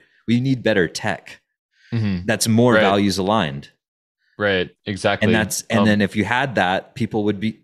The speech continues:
Speaker 1: people would adopt that. There's no question in my mind.
Speaker 2: Yeah, for sure. Yeah. I mean, I think the one thing that I think about when it comes to running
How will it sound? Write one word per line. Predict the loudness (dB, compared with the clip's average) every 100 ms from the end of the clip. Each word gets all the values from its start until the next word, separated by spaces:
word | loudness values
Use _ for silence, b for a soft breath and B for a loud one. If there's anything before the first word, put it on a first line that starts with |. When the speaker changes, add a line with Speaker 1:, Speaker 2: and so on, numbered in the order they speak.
| _
Speaker 1:
people | -8 -4 0
would | 0
adopt | 2 0 -2 -6
that. | -8 -6
There's | -6 -4
no | -4
question | -2 -4 -4 -4
in | -2
my | -2
mind. | -4 -6 -10 -16 _ _ _ _ _ _
Speaker 2:
Yeah, | -2 0
for | 0 -6
sure. | -4 -4 -4 _ _ _ _ _
Yeah. | 0 2
I |
mean, | 0
I |
think | -4 -6
the | -2 -2 -2 -8 _ _ -10
one | -6 -4
thing | -2 0
that | 0
I | 0
think | -2
about | 2 2 2
when | -2
it | -4
comes | -6 -8 -6
to | 0
running | 2 2 -2 -4 -8